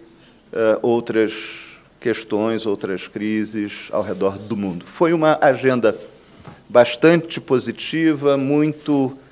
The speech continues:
a-, a-, amistosa, eh, como são as nossas relações.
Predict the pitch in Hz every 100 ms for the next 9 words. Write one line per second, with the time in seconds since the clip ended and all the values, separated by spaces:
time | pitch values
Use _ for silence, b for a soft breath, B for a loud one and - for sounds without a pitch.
0 | B B 117 - 127 - 127 120 117 -
1 | 143 151 143 139 139 131 131 B B B
2 | B - 123 127 120 117 113 110 113 -
3 | - - 123 123 117 - 139 135 113 113
4 | 117 120 - 110 107 - 131 139 147 -